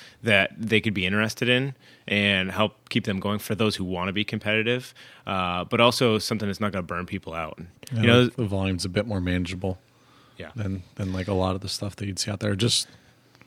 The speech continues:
Speaker 2: it's, it's something a little more real world and, like, attainable for, like, somebody that actually has a life outside of CrossFit.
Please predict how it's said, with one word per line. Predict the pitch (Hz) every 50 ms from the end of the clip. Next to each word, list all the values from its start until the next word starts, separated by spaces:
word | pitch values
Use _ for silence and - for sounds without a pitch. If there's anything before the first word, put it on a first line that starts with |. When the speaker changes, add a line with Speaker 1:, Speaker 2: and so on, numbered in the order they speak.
| _ _ _ _ _ _ _
Speaker 2:
it's, | - 127 123 - -
it's | 147 120 -
something | - 135 117 - 117
a | 113
little | 113 107
more | 107 104 98 90
real | 92 98 92 85
world | 82 90 87 87 85
and, | 87 87 85
like, | 85 -
attainable | - - - - 98 87 85 82 85 90 85
for, | - - 92 87 85
like, | 87 87 85 85 -
somebody | - 101 92 87 87
that | 90 92 82
actually | 101 98 90 - - 98 95 87 85 - - _ - - -
has | - 92 87 80 - -
a | 98 104
life | 87 85 85 82 - -
outside | 98 92 87 - - 95 87 85
of | 90
CrossFit. | - - 95 95 - - - - 90